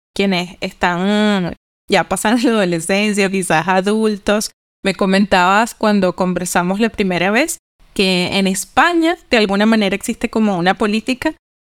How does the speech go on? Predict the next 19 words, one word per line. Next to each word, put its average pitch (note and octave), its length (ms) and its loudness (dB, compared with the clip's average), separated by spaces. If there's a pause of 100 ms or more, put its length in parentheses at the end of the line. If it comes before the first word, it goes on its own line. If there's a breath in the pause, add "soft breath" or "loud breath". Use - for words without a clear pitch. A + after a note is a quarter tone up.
(100)
en G#3+ 200 2
la G3 100 2
cual A3 500 0 (220)
tienes G3 240 -2
que - 80 -2
aprender G#3 720 0
alguna F#3 920 0
habilidad G3 800 2
en F#3+ 140 -2
tecnología, E3+ 580 0
en A3 80 0
programación, F#3+ 680 0 (100)
para D4 320 2 (180)
poder G3 320 2
buscar G#3 460 -2
un G3 120 0
trabajo F#3+ 400 0
en G#3 60 -2
específico E3+ 920 -4